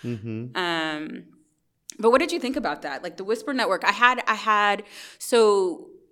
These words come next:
Speaker 2: I ha-, I have mixed feelings, and I was talking to my mom about it this morning.
Speaker 1: Mm-hmm.
Speaker 2: Um, and I had mixed feelings because my thought is, well, if everybody knew,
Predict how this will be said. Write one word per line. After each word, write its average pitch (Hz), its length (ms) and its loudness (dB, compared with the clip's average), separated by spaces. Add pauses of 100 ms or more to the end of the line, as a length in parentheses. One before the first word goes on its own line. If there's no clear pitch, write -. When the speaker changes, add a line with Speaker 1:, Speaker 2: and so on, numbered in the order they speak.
(880)
Speaker 2:
I 233 60 0
ha-, 240 220 4
I 254 40 4
have 247 220 0
mixed 254 320 -4
feelings, 156 640 -6
and 202 160 -6
I 190 40 -4
was 185 140 -6
talking 226 220 -4
to - 100 -10
my 214 60 -4
mom 180 180 -6
about 165 200 -4
it 160 60 -10
this - 160 -12
morning. 143 480 -12 (140)
Speaker 1:
Mm-hmm. 160 220 -8
Speaker 2:
Um, 156 680 -6 (420)
and 208 100 -2
I 202 40 2
had 208 180 -2
mixed 202 280 -6
feelings 208 320 -2
because 196 240 -12
my 185 100 -4
thought 240 260 -4
is, 190 220 -8
well, 202 160 -8
if 214 140 -8
everybody 302 400 -4
knew, 202 540 -2